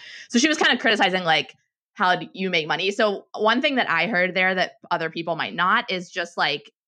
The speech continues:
a question of, like, making money in food. From my perspective, working in food, food's not really an industry people go into to, like, make a whole lot of money, because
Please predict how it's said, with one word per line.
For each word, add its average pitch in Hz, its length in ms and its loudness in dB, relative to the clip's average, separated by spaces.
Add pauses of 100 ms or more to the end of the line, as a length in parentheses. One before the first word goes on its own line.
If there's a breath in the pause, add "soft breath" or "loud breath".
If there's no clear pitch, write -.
(200)
a 196 60 -2
question 196 420 -4
of, 175 140 0
like, 165 200 -2
making 160 300 -8
money 151 280 -6
in 170 100 -8
food. 180 400 -6 (400 loud breath)
From 185 140 -6
my 175 120 0
perspective, 190 500 -2
working 190 260 -2
in 208 140 -2
food, 226 260 -4
food's 220 260 -8
not 180 200 0
really 165 200 0
an 160 80 -4
industry 170 340 -6
people 180 220 -6
go 165 160 -4
into 180 300 -2
to, 175 80 -2
like, 147 180 -4
make 156 240 -4
a 185 60 -2
whole 175 160 -4
lot 165 160 0
of 139 40 -4
money, 156 300 -4
because 247 280 -4